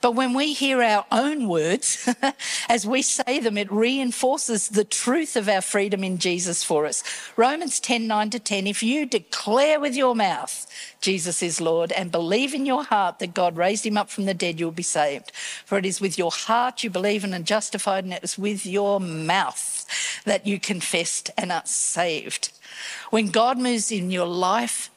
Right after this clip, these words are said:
tell someone. In fact, tell lots of people. I'll listen. I'd love to hear what God's done in your life. Come and tell me.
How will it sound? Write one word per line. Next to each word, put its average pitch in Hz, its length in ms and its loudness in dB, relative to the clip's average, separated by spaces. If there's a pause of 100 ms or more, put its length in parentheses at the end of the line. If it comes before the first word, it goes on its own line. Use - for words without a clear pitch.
(140)
tell 180 280 -8
someone. 160 480 -4 (280)
In 208 100 -2
fact, 320 240 0
tell 294 160 2
lots 240 320 0
of 214 100 0
people. 170 420 -4
I'll 269 180 2
listen. 247 360 -4 (240)
I'd 277 140 4
love 240 280 2
to 220 80 0
hear 180 200 -2
what 165 220 0
God's 175 320 2
done 196 200 0
in 180 140 -2
your 202 180 0
life. 160 360 0
Come 294 220 2
and 294 140 -2
tell 208 300 2
me. 156 240 -6